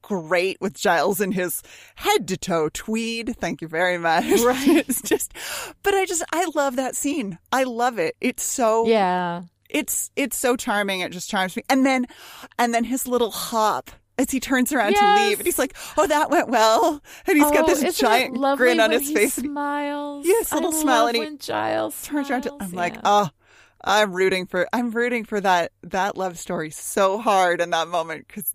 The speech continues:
Speaker 1: damn, they're adorable."
Speaker 2: I know, it's really sweet. I didn't like her at the football game as much,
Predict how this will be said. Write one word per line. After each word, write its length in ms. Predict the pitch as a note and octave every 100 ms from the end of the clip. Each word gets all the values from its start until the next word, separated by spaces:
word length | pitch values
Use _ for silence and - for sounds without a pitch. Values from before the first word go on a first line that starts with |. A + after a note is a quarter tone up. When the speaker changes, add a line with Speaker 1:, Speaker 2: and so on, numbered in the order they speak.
| D#3+ _ _
Speaker 1:
damn, 460 | - E4+ E4 D#4 C4
they're 180 | G3 F#3
adorable." 640 | F3 E3+ D#3 D3+ D3+ - F4+ -
Speaker 2:
I 200 | F4+ F#4
know, 360 | F4+ G4+ G4+ E4
it's 240 | D4 -
really 380 | B3 C#4+ C#4 C#4
sweet. 360 | - B3 A#3
I 140 | A3+ C#4
didn't 460 | F#4+ A4 - G#3+
like 240 | A#3 A#3 A3+
her 80 | A3+
at 100 | G3+
the 60 |
football 360 | E3+ F3 F#3 F3+
game 240 | F#3+ F#3+
as 140 | G3 G3+
much, 460 | G3+ G3+ - -